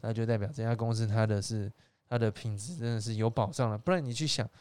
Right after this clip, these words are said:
因为其实说真的啦，很多，我当初在做直销的时候，啊，不是当初，就是前，之前还很小的时候，呃，很多人找我加入他们，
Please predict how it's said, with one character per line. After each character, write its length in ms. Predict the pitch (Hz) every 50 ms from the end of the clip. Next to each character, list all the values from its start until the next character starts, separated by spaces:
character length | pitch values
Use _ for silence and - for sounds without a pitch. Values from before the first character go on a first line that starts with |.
| - _ _ _ _ _
因 100 | 175 175
为 80 | 170
其 200 | 156 - - 135
实 120 | 127 127 -
说 140 | - 143 131
真 180 | 127 135 131
的 120 | 127 120 110
啦， 140 | 104 101
很 160 | 95 117 110 107
多， 320 | 113 123 127 131 131 131 127 - - - _ _ _ _
我 80 | - 117
当 160 | 110 127 131
初 100 | 131 135
在 140 | 139 139 131
做 180 | 120 - 135 117
直 220 | - - 110 107
销 160 | 113 123 117
的 80 | 110 101
时 80 | 101
候， 200 | 113 110 104 104 - - _ _ _ _ _ _
啊， 440 | _ - - 110 110 107 104 101 98 - -
不 60 | 117
是 60 | 117 117
当 180 | 123 120 117
初， 160 | 113 110 117
就 100 | 107 110
是 60 | 110 104
前， 200 | - - - - -
之 220 | - - - 127 135
前 280 | 131 - - 107 101 110 - _ _ _ _ _ _
还 160 | - 120 120
很 160 | 110 117 113 113
小 220 | - - 110 107
的 80 | 101 95
时 200 | - - 104 98
候， 280 | 98 117 110 101 - - - - _ _ _ _ _ _ _ _ _ -
呃， 180 | 107 107 107
很 140 | 92 113 110
多 120 | 113 139
人 100 | 139 127
找 160 | 113 117 107 110
我 120 | 113 107
加 160 | 104 113 107
入 120 | 110 110 107
他 160 | 107 110 107
们， 280 | 107 104 92 - 117